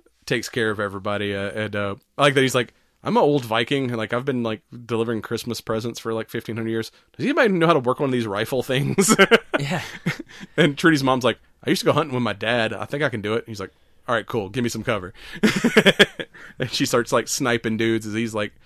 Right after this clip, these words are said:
Speaker 1: and then you got the cool, uh, fucking snowmobile chase scene, like, like in Die Hard two. <laughs>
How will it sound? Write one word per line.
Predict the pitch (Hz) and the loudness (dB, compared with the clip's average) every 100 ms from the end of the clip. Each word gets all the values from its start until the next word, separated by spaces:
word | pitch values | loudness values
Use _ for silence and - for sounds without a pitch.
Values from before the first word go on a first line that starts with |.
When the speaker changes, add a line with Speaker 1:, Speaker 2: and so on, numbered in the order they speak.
| - - - - - - | -20 -20 -20 -20 -20 -2
Speaker 1:
and | 151 | 4
then | 170 | 6
you | 170 | 6
got | 143 139 | 6 4
the | 147 | 2
cool, | - 139 139 135 120 | -2 0 2 2 2
uh, | 117 110 107 - - _ | 2 0 -4 -12 -20 _
fucking | - 143 123 | -4 -2 -2
snowmobile | - 139 139 135 135 127 | 0 2 4 4 4 2
chase | - 143 127 | 2 0 0
scene, | - 113 110 | 0 -2 -2
like, | 110 107 - - | -2 -4 -8 -4
like | 113 110 | -4 -2
in | 104 | -2
Die | 107 107 | 0 2
Hard | 110 101 98 | 0 -4 -6
two. | 104 98 107 - - | -8 -8 -10 -14 -18
<laughs> | 220 | -6